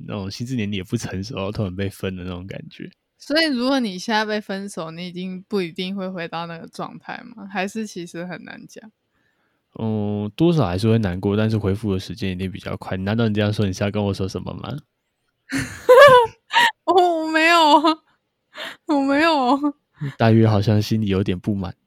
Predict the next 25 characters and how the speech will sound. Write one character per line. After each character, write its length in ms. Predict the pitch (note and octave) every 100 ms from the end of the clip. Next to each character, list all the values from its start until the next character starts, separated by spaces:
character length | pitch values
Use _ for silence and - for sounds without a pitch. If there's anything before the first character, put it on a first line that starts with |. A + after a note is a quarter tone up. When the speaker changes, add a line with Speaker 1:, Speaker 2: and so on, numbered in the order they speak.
| _ -
Speaker 2:
<laughs> 880 | - - - G#4+ G#4+ A#4+ A4 F#4+ -
Speaker 1:
好 140 | F#2+
像 180 | G2 G#2
想 160 | G#2+ F#2+
要 80 |
宣 220 | G2 A#2 A2
泄 180 | B2
某 160 | G2 F2+
些 160 | - G#2
情 240 | - F2+
绪。 160 | - C#4
Speaker 2:
你 80 |
可 160 | C4 E4+
以 200 | F4+ D#4
先 200 | D4+ E4
拿 240 | C#4+ C4
五 160 | C4+ A#3
支 280 | F#3+ G#3+ A#3+
酒 220 | C4 G#3
来， 400 | F3+ E3 A#3 C4+ - _ - -
我 180 | D3+
就 20 | B3
原 300 | C4+ A3+ A#2+
谅 260 | A3 G#3+
你。 100 | G#3